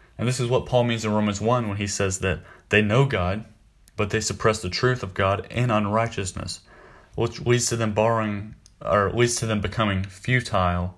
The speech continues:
in their thinking. So a worldview without the triune God of Scripture makes zero sense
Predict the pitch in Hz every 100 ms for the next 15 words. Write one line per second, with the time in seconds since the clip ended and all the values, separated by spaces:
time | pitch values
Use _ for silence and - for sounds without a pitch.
0 | - - - - - - - 107 98 95
1 | 101 101 - - - _ _ _ _ _
2 | _ _ - - - - 107 - 113 113
3 | 127 120 120 107 - 120 117 - 120 110
4 | 104 107 95 - 104 - 107 101 - 107
5 | 98 107 92 120 117 101 95 87 90